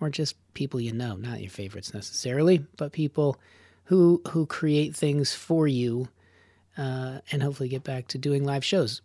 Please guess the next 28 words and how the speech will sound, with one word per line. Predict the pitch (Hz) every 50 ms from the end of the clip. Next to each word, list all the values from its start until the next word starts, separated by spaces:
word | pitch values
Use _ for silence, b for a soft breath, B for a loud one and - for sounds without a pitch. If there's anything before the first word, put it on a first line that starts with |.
| -
which | 151 156 151 143 -
I | - 156 165 175
will | 175 175 165
be | 151 151 147
doing | 139 147 147 147 147 147 143 143 139 135 -
from | - - - 175 160
time | - - 160 156 147
to | - -
time, | 131 - 147 143 143 135
hopefully. | 123 139 135 131 - 147 139 139 135 131 127 b b b b b b b b b b - -
Uh, | - 143 131 127 120
I'm | 123 135 139 131
doing | 151 156 151 151
the | 143 135
Acme | 160 151 147 151 - - 160 147
Comedy | - - 147 143 143 143 143
Company's | - - - 147 139 - 143 139 139 143 131 - - _ _
thirtieth | 139 135 135 143 143 139 135 -
anniversary | - 139 139 131 123 147 175 165 - - 202 202
shows. | 190 - - 208 196 196 196 196 196 196 180 180 - b b b b b b b b b b b -
Uh, | - 139 131 127 127 120 117 117 117 113 113 - - _ -
I'm | 147 143 143 135
doing | 139 143 139 135 135 131 135 135 131 131 - - - - -
a | 143 139 131 123 120 117 113 139 - _ _ _ _ _ _ _ _ -
show | - - - 170 151 143 139 143
or | 165 151 139
a | 135 127
set | - - - - 160 151 156 - -